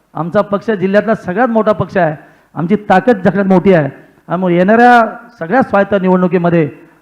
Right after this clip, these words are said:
आमचा अधिकार हा सगळ्यात मोठा असला पाहिजे, आज या ठिकाणी जाहीर करतो. पुन्हा एकदा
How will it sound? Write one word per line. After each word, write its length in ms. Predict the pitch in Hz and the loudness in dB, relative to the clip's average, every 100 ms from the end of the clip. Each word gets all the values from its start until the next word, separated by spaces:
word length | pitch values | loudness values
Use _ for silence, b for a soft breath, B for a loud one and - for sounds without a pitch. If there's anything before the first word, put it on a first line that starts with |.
| b | b
आमचा 460 | 143 175 202 294 247 | -8 -8 -2 2 2
अधिकार 480 | 220 226 226 185 151 151 | 4 4 4 4 2 -4
हा 100 | 160 | -2
सगळ्यात 360 | 175 - 170 233 | -2 -2 0 0
मोठा 260 | 196 175 185 | 0 2 2
असला 240 | 165 185 | 2 2
पाहिजे, 360 | 170 170 160 139 B B B | 2 2 0 -2 B B B
आज 200 | 170 170 | -4 0
या 60 | 180 | 0
ठिकाणी 300 | 175 175 175 | 2 0 0
जाहीर 300 | 151 160 190 | 0 0 0
करतो. 300 | 202 202 214 | 2 2 2
पुन्हा 300 | - 180 208 | 0 -2 0
एकदा 340 | 202 214 220 | 0 0 -2